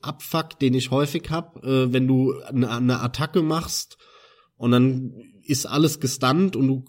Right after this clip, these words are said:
kannst nichts mehr steuern und wahrscheinlich hab ich dann in der Stun-Phase gedrückt und hab mir gedacht, „Warum geht's denn jetzt nicht?“ Äh, mich hat das ein paar Mal echt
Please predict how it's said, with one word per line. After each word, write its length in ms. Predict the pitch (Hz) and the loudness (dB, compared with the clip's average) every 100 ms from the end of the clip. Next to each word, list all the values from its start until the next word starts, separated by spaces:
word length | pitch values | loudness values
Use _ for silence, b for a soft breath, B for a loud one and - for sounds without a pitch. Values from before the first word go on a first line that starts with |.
| - | -2
kannst 320 | 143 143 - | -2 0 -2
nichts 180 | 139 139 | -2 0
mehr 140 | 127 | 0
steuern 540 | 120 131 156 170 180 | 2 2 4 4 2
und 260 | 135 131 127 | 2 2 2
wahrscheinlich 420 | 120 127 131 143 | 0 0 0 0
hab 120 | 135 | 0
ich 100 | 135 | -2
dann 160 | 131 127 | 0 0
in 160 | 156 160 | 2 2
der 100 | 131 | 0
Stun-Phase 720 | - 123 160 165 143 143 143 | 0 -2 0 -2 -2 -2 -2
gedrückt 480 | 131 123 170 175 131 | -2 2 0 0 -2
und 320 | 131 131 117 | 2 4 2
hab 160 | 127 | 0
mir 80 | 139 | 0
gedacht, 320 | 127 127 120 | 0 0 -2
„Warum 160 | 117 123 | 0 2
geht's 300 | 131 180 - | 2 2 0
denn 120 | 107 | 0
jetzt 240 | 101 95 104 | 0 -2 -2
nicht?“ 280 | 95 - b b b b | -4 -6 b b b b
Äh, 80 | 87 | 0
mich 180 | 120 135 | 2 4
hat 120 | 147 | 2
das 100 | 135 | 0
ein 100 | 135 | -2
paar 220 | 123 123 | 0 0
Mal 140 | 147 120 | 0 0
echt 420 | 135 - - - | -2 -4 -10 -20